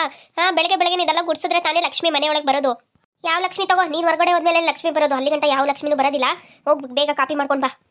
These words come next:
ಬೆಳಗ್ಗೆ ಬೆಳಗ್ಗೆ ಈ ಥರ ಮಾತಾಡ್ತೀನಿ, ಮನ್ಸು ನೋಯಿಸ್ತಾರಪ್ಪ. ಏನ್ ಅಲ್ಲಿ ನಿಂತ್ಕೊಂಡ್ ನೋಡ್ತಾ ಇದ್ಯಾ? ಹೋಗೆ.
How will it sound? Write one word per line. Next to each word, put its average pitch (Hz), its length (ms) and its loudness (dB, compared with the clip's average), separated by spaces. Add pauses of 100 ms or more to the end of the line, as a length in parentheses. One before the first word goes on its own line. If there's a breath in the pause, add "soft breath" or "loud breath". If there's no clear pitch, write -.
(340)
ಬೆಳಗ್ಗೆ 349 240 0
ಬೆಳಗ್ಗೆ 349 280 -2
ಈ 339 40 -10
ಥರ 349 140 -4
ಮಾತಾಡ್ತೀನಿ, 339 420 -4
ಮನ್ಸು 320 280 -6
ನೋಯಿಸ್ತಾರಪ್ಪ. 339 580 -8 (480)
ಏನ್ 359 160 4
ಅಲ್ಲಿ 403 100 0
ನಿಂತ್ಕೊಂಡ್ 381 260 -2
ನೋಡ್ತಾ 381 180 4
ಇದ್ಯಾ? 370 240 0
ಹೋಗೆ. 392 280 2